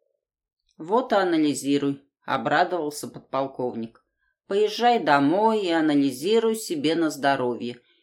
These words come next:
И никуда носа не высовывай. Кстати, могу предоставить тебе свою персональную служебную машину.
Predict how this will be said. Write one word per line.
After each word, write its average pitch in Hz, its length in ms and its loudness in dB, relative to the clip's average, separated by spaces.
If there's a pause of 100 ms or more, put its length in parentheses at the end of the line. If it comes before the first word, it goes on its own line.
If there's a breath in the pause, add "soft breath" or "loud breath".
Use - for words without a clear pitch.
(180 soft breath)
И 147 200 2
никуда 180 680 2
носа 165 360 -2
не 147 140 2
высовывай. 123 720 -6 (600)
Кстати, 160 640 0
могу 151 380 0
предоставить 190 760 -2
тебе 151 220 -6
свою 156 320 0
персональную 170 680 -2
служебную 151 600 -4
машину. 123 560 -8